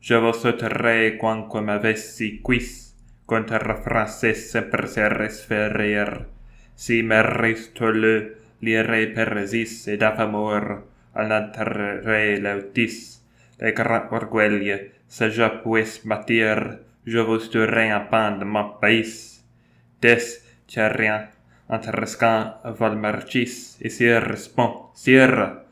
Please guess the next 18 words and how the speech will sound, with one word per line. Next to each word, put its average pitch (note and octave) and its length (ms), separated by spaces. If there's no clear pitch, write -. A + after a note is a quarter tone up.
votre A2+ 460
merci, G#2+ 760
passez A2 320
avant.» G2+ 440
Lidon A2+ 500
en A2+ 180
recueillit. A2 840
C'est - 400
de A#2 60
la A2 160
terre A2 420
qui A2+ 120
fut A2 240
forêt A2 380
fleurit, G#2+ 560
à A2 80
telle A2+ 300
heure, G#2+ 560